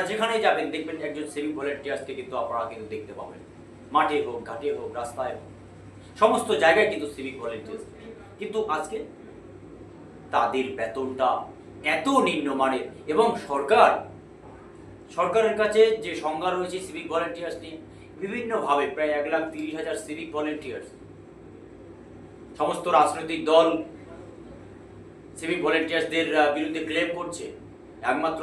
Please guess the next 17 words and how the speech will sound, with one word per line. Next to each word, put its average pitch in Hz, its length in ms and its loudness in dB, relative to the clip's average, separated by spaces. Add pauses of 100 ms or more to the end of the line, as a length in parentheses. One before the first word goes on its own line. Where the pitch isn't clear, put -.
(100)
রাজ্য 143 220 4 (140)
শাসক 156 320 -6
দল 170 180 0
বাদে। 160 220 4 (960)
কিন্তু - 220 -2 (180)
সেই 240 200 6 (140)
বিরোধী 170 420 -4
দল 143 100 2 (100)
যারা 135 220 4
আছে 139 200 -2
তারা 143 200 0
কিন্তু 151 200 -12
কোনোদিন 151 300 -6
বিধানসভায় 139 540 0 (560)
সরকারের 180 360 2
উপর 180 120 -4 (120)
চাপ 143 160 4